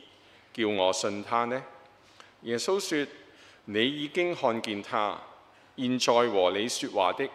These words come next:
就是他。」他說：「主啊，我信。」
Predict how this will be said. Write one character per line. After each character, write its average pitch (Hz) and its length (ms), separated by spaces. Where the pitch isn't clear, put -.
就 80 240
是 78 240
他。」 87 280
他 170 160
說： 117 280
「主 127 260
啊， 104 320
我 92 180
信。」 95 240